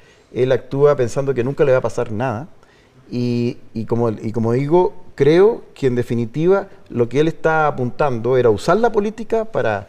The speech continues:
escalar, pero cometiendo graves delitos. Y eso no prospera en ninguna parte.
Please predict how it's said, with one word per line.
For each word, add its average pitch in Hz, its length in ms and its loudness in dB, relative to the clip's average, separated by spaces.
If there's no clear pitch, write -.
escalar, 139 640 0
pero 175 420 4
cometiendo 143 800 0
graves 175 540 0
delitos. 208 560 -2
Y 120 120 -4
eso 185 380 -2
no 165 640 -2
prospera - 320 0
en 175 80 -2
ninguna 185 240 -6
parte. - 300 -12